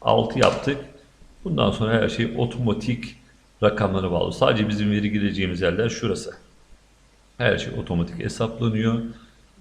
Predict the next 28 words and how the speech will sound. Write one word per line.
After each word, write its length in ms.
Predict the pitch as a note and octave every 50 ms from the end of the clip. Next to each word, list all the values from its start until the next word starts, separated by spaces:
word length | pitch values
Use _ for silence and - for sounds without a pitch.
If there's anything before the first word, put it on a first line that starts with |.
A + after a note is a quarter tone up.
| - -
Veri 240 | G2+ G#2 G#2 G#2 G#2
kaybımız 680 | - - F#2+ F2+ F2+ E2+ E2 D#2+ F2+ E2+ - - - - - - - _ _ _ _ _ _ _ _ _ -
en 140 | G2+ G2+ G2+
aza 220 | G2+ G2 G2+ G#2+
indi. 280 | - G#2 G2 G2 G2 G#2+
Yedi 240 | G#2+ G2+ G#2+ G#2 G#2+
yüz 140 | G#2+ G#2+
elli 180 | A#2 A2+ G#2+ A2
altı 260 | G#2+ A2 A2+ - C3
değişiyor 360 | A#2+ A2 G#2 F#2+ - G2 F#2+
muydu? 380 | F#2+ F#2+ G2+ B2 C#3 - - - - - - _ _ _ _ _ _ _ _ _ _ _ _ _ _ _ _ _ - - - - _ _ -
Ee, 40 | - - - - - - - - - - -
şurada 560 | - - - G#2 F#2+ F2+ F2 F#2+ G2 F#2+ F2+ - - - - - - - _ _ _ _ _ _ _ _ _ _ _ _ -
öğretmenimize 600 | G2 F2+ F2+ F2+ F2+ - - F2+ F2 F2 F2 G2
üç 260 | - - - - -
saat 240 | - F#2 F#2+ - -
yazalım. 340 | - F2+ F#2 F#2 F#2 A#2 - - - - - - - - - - _
Evet, 260 | - G#2+ G#2 - - A2
yedi 160 | A2 A2 A2
yüz 140 | G#2 - G#2+
elli 200 | G2+ G2 F2 F2
dokuz, 520 | F2+ - - G#2+ A2 A#2 A#2 A2+ - G#2
yedi 140 | G2+ F#2+ G2
yüz 160 | F#2+ F2+ F#2+
elli 180 | F#2+ F#2 F2+ E2+
dokuz 400 | F2 - - A2+ A#2+ A2+ - -
hepsi 360 | A#2+ - - - - G#2+ G2
değişiyor. 440 | F#2+ F2+ F2 E2+ - - - -